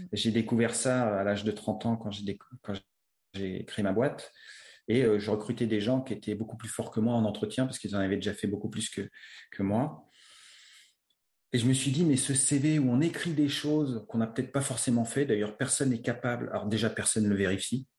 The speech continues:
Donc, euh, je donne un tuyau, hein, mais mettez ce que vous voulez sur vos C V. De toute façon, rares sont les gens qui vont contrôler. Euh, et puis,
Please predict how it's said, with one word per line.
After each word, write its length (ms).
Donc, 280
euh, 100
je 120
donne 160
un 100
tuyau, 400
hein, 120
mais 280
mettez 280
ce 100
que 80
vous 100
voulez 140
sur 180
vos 160
C 160
V. 140
De 40
toute 120
façon, 460
rares 280
sont 160
les 80
gens 160
qui 140
vont 120
contrôler. 520
Euh, 460
et 160
puis, 460